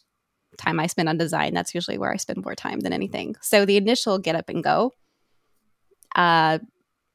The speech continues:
less than ten minutes to do your <laughs> initial site setup. Um, and I truly mean that, even if you are, uh, you know, just getting started with it, because there is no,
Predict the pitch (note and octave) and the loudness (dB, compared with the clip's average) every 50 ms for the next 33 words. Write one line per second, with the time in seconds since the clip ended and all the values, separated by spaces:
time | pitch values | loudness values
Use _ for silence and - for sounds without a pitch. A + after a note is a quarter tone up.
0 | _ - F#3+ - D3+ F#3 - - F3+ E3 F3+ - G#3+ F3+ E3+ D#3 D#3+ D#3 C#3+ - | _ -2 0 2 2 0 0 -4 -4 -4 -2 -4 -4 -2 -2 -4 -4 -4 -6 -6
1 | - - - - F3+ D#3 - - - - E3+ D#3+ D#3+ D#3+ D#3+ F3 A3 A#3+ - - | -6 -8 -8 -6 -6 -4 -4 -4 -4 -2 -2 -2 0 0 0 2 2 2 6 8
2 | G#3 B3+ C#4+ D4 - - G#3 G#3 - - - - E3 D3+ D#3+ D#3+ - - - - | 8 10 10 8 6 6 4 4 2 0 0 0 0 2 2 0 -2 -4 -10 -20
3 | - - - - - - - - F3 F3+ F3 E3+ E3 E3 E3 E3 E3+ F#3 G3+ G#3+ | -18 -18 -16 -16 -18 -6 -2 0 2 2 2 2 0 0 -2 -2 -4 -6 -10 -16
4 | - _ _ _ _ - F#3+ G3+ G3 F#3+ - B3 G#3 F#3 D3+ D3+ D3+ C3 B2+ D#3 | -20 _ _ _ _ 2 4 6 6 4 4 4 4 4 4 2 0 2 2 2
5 | - - - F#3 F#3 F3+ F#3 F3 F3 E3+ E3 - - - E3+ E3+ D#3+ D#3+ D#3 D#3 | 2 2 0 0 2 2 2 2 2 0 -2 -4 -4 -4 -2 -2 -2 0 0 0
6 | D3+ D3+ D3+ D3+ D#3 D#3 D#3+ F3+ F#3+ - _ _ _ _ _ _ - - - E3+ | 0 2 0 0 0 0 -2 -4 -6 -12 _ _ _ _ _ _ -20 -6 -2 0
7 | E3 D#3+ - - - - - G#3+ A3+ - - F3 E3+ D#3+ E3+ - D#3+ - - - | 0 0 0 -2 -4 -4 -6 -8 -6 -2 -2 0 0 0 -2 -2 -4 -4 -4 -4
8 | D#3 D3+ - - - D#3 - - - - - - - - - - - - - - | -4 -4 -6 -6 -6 -4 -6 -6 -6 -8 -8 -8 -6 -6 -8 -8 -10 -16 -8 -6
9 | G3 F3+ F3 - E3+ D#3 D#3+ E3+ E3 - G3 F3+ E3+ D#3+ D#3 D3+ D#3 D3+ E3 | -6 -2 0 0 0 0 0 -2 -4 -4 -4 -4 -4 -4 -4 -4 -6 -6 -8